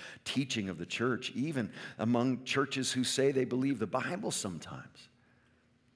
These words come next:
And so we've got to be sobered by God's word tonight. It's gonna take a miracle. It will, because the human heart will resist this at every turn. And it's a battle we have our whole lives. And I hope you're getting this week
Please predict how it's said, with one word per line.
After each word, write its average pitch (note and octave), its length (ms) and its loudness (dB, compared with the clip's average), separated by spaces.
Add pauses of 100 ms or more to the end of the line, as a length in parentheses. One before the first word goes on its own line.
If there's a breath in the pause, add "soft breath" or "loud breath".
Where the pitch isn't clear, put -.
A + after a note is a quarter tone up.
(440)
And C3 140 2
so D#3 180 2
we've D3+ 420 2
got C3+ 320 4
to C3+ 80 -2
be B2 140 4
sobered D3+ 720 4
by G#2 160 4
God's G2 380 2
word D#3 260 0
tonight. G2+ 260 -2
It's A#2 200 -2
gonna - 180 -2
take E3+ 220 -2
a C#3+ 60 0
miracle. - 500 -4 (600 soft breath)
It D#3 160 4
will, F#3 300 8
because C3+ 380 4
the C3+ 60 2
human F#3 320 2
heart C#3+ 260 6
will C#3+ 120 4
resist C#3 520 4
this B2+ 240 4
at - 80 0
every G#2+ 400 4
turn. A#2 400 0 (260 loud breath)
And C#3+ 140 4
it's D3+ 220 4
a D3+ 40 0
battle D#3+ 420 6
we C#3 140 6
have A#2+ 240 6
our A#2 140 6
whole G#2+ 320 0
lives. A2+ 600 0
And B2+ 160 4
I D3 140 2
hope D#3 500 -2
you're F3+ 120 2
getting D#3+ 440 0
this C3 240 2
week A2+ 400 0